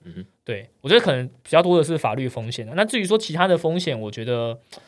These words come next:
Speaker 2: 可能就跟你参加任何一个组织都一样吧，你没有办法确保说这个组织一定会存在嘛。
Speaker 1: 嗯。
Speaker 2: 对，比如说你参加，参加，比如说某间公司，它会不会有一天倒闭？或者说你参加一个道，它会不会有一天，哎，这个营运团队突然，哎，就觉得说不干了，然后要，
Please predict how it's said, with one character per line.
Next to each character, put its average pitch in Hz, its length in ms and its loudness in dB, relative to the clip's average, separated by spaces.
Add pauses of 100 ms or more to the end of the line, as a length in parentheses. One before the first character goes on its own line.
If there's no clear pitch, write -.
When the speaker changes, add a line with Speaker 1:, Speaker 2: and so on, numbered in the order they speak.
Speaker 2:
可 143 160 6
能 160 100 2
就 240 100 2
跟 254 160 6 (180)
你 151 140 -2
参 208 220 2
加 220 80 8
任 226 160 6
何 156 140 4
一 156 40 0
个 175 120 2
组 160 200 -10
织 135 200 -8
都 135 260 0
一 117 140 -14
样 127 180 -2
吧， 104 160 -6 (320)
你 143 160 -4
没 165 80 2
有 202 80 6
办 185 120 8
法 147 40 4
确 151 160 -4
保 139 80 4
说 123 100 -4
这 147 80 -6
个 156 80 2
组 117 160 -10
织 120 120 -12
一 123 100 -10
定 127 140 -6
会 123 80 -4
存 101 280 -12
在 104 200 -6
嘛。 101 100 -16 (140)
Speaker 1:
嗯。 98 180 -14 (180)
Speaker 2:
对， 131 120 -4
比 123 80 -2
如 156 60 2
说 170 60 2
你 127 80 -2
参 117 100 -10
加， 147 140 4
参 147 300 -4
加， 147 180 0
比 127 140 -6
如 110 60 -10
说 127 160 -4
某 120 240 -4
间 123 120 -4
公 127 160 -4
司， - 120 -10
它 135 140 -4
会 147 100 -2
不 127 40 -14
会 123 160 -2
有 113 80 -6
一 - 20 -8
天 113 160 -8
倒 98 180 -8
闭？ - 200 -18 (340)
或 151 80 -6
者 147 40 -6
说 160 80 2
你 143 140 -2
参 135 160 -4
加 139 160 2
一 131 60 0
个 120 80 0
道， 110 340 -2
它 127 100 -2
会 139 80 0
不 127 60 -6
会 131 120 0
有 110 140 -2
一 113 40 -6
天， 117 180 -8
哎， 131 140 -4
这 139 120 -6
个 123 140 -4 (280)
营 123 100 -6
运 143 100 -2
团 120 180 -6
队 123 120 -2
突 135 180 -4
然， 104 360 -2
哎， 110 120 -10
就 120 140 -10
觉 113 120 -8
得 104 80 -6
说 104 120 -10
不 104 120 -16
干 113 220 -2
了， 95 120 -14
然 104 120 -12
后 110 80 -6
要， 117 200 -2